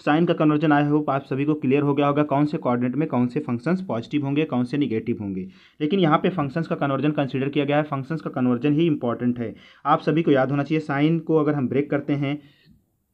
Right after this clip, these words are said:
को फंक्शंस के form में, ध्यान दीजिएगा only को फंक्शंस के form में ये sine conversion होते हैं। को फंक्शंस में ध्यान दीजिए किस में convert होते हैं दोस्तों, only को फंक्शंस में। अगर हम बात करें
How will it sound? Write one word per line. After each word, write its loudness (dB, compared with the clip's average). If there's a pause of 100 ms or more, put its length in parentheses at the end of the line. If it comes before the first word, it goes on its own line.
(600)
को 4
फंक्शंस 2
के 0
form 0
में, -2 (1000)
ध्यान 4
दीजिएगा 8 (240)
only 8
को 8
फंक्शंस 4
के 4
form 4
में 6
ये 8
sine 0
conversion 0
होते -2
हैं। 0 (280)
को 4
फंक्शंस 2
में 2
ध्यान -2
दीजिए 0
किस -4
में 2
convert 2
होते 0
हैं 0
दोस्तों, 0 (120)
only 2
को 4
फंक्शंस -4
में। -2 (300)
अगर 0
हम 2
बात 6
करें 2